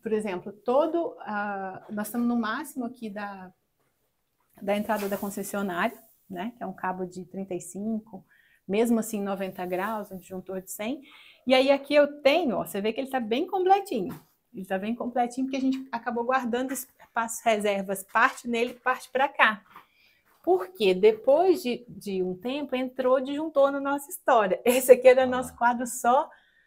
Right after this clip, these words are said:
Speaker 1: de ar-condicionado. Então,
Speaker 2: Hum.
Speaker 1: eu tenho aqui o controle de cada, de cada condensadora,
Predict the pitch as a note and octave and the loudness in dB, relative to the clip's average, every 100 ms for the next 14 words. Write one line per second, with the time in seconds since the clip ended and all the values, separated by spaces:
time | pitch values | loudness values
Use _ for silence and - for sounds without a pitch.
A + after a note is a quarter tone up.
0 | _ _ G#3 G3+ C4 B3+ A#3+ C4 B3+ D#4 | _ _ -8 -2 2 2 2 -2 -2 -4
1 | C4+ F3 - - _ _ _ _ _ - | -4 -6 -10 -20 _ _ _ _ _ -8
2 | F#3+ A#3+ C4+ C4+ C4+ E3+ D#3+ D#3 - _ | 0 4 4 4 0 -6 -6 -8 -14 _
3 | G#3 G#3 - D#3+ - _ _ - F#3+ G#3 | -10 -10 -8 -10 -12 _ _ -8 -6 -6
4 | G3 A#3 C4+ B3+ G#3+ G#3+ A3+ C4+ C#4+ - | -2 0 0 -2 -4 2 2 2 -4 -6
5 | F#3+ G#3 G#3 B3+ D4 B3+ A3 G#3 - F#3 | -10 -2 0 0 -2 -2 -2 -4 -6 -8
6 | F3 E3+ B3 | -4 -4 -6